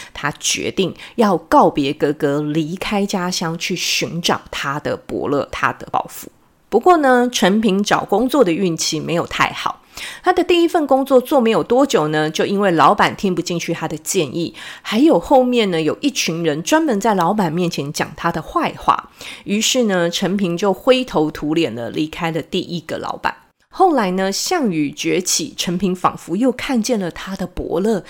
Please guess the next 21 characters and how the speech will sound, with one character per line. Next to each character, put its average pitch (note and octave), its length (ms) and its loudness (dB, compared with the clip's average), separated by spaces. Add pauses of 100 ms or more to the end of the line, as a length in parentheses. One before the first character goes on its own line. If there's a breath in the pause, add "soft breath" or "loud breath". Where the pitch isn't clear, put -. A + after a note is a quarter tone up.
(220 loud breath)
急 - 140 -2
急 E4 160 0
忙 E4 180 0
忙 D4+ 200 -2
的 D4 100 2
跑 F3 180 0
去 B3 180 -4
应 C4 220 -2
征 B3+ 220 0
项 C4 340 -2
羽 D#3 140 -2
集 E3 320 -4
团 D#3+ 220 -2
的 E3 100 0
工 F3+ 240 -2
作， F3+ 380 0
啊， D3+ 100 2
也 D3+ 180 0
录 D#3+ 220 -2
取 - 220 -6
了， A#2+ 220 -10